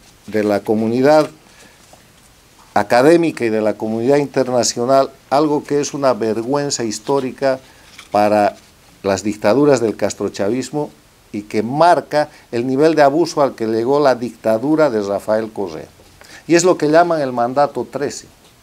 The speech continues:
El mandato trece es un mandato constitucional en el cual, sobre un caso específico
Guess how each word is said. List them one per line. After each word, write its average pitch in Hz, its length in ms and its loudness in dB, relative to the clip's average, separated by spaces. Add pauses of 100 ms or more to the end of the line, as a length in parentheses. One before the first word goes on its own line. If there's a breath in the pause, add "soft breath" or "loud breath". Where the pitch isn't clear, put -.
(280 soft breath)
El 110 120 -6
mandato 156 460 2
trece 160 420 -2
es - 100 -6
un 160 140 -4
mandato 147 500 0
constitucional 113 1040 -4 (480 loud breath)
en 135 140 0
el 151 120 2
cual, 208 280 2
sobre 180 260 0
un 233 80 -4
caso 208 320 2
específico 147 800 -6